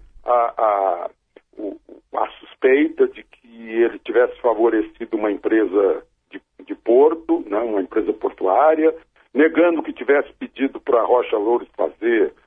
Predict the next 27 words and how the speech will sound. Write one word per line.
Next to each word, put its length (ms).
negociações 1000
e 60
pegar 260
dinheiro, 720
né, 160
negando 600
que 280
a 180
amizade 640
dele 300
com 240
Yunes 520
fosse 500
além 560
de 100
amizade, 880
que, 600
negando 760
que 120
houvesse 320
alguma 340
ilicitude 800
nesse, 500
nessa 260
relação 560
entre 260
ele 460